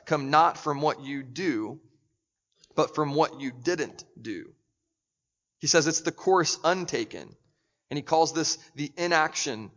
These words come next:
effect. And so the idea here is this inaction effect, effect, this idea of not doing something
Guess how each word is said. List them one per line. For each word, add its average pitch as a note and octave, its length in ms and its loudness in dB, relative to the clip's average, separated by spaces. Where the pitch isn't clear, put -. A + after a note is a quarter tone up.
effect. - 540 -8
And B2 80 -8
so D#3+ 80 6
the D3 140 6
idea D#3+ 240 8
here D3 260 2
is B2+ 140 -2
this D#3+ 280 4
inaction D#3+ 600 2
effect, A2+ 500 -4
effect, - 420 -2
this D3 140 0
idea D3+ 220 4
of B2+ 100 -2
not D3 600 2
doing B2+ 300 -4
something G2+ 560 -8